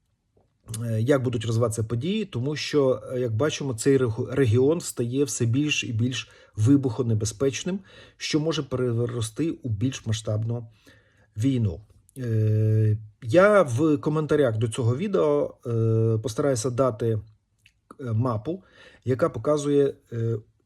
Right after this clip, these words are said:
точки ударів, які були нанесені сьогодні вночі, і фактично вона відображає також, е, ту частину території Ємену, яку контролюють зараз,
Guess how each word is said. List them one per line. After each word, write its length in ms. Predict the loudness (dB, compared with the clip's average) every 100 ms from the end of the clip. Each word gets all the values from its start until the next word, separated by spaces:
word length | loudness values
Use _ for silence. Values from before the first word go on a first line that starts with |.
| _
точки 320 | -2 -2 -4
ударів, 520 | 0 2 2 0 -8 -12
які 220 | -6 -4
були 220 | -2 0
нанесені 600 | 0 0 -2 -4 -2 -2
сьогодні 360 | -2 -2 0 -2
вночі, 360 | -4 -4 -6 -6 _ _ _ _ _
і 300 | -6 -2 -2
фактично 520 | -2 -4 -2 -2 -2 -4
вона 240 | -2 -2
відображає 540 | -2 0 0 0 -2
також, 460 | -2 -2 -2 -2 -6 _ -20 _ -8
е, 200 | -2 -2 -2
ту 340 | -2 -2 -2
частину 440 | -2 -4 -2 -2 0
території 500 | -2 -2 -2 0 0
Ємену, 300 | 0 -2 -4
яку 200 | -2 -2
контролюють 580 | -2 -2 -2 -2 -4 -4
зараз, 460 | -4 -4 -6 -10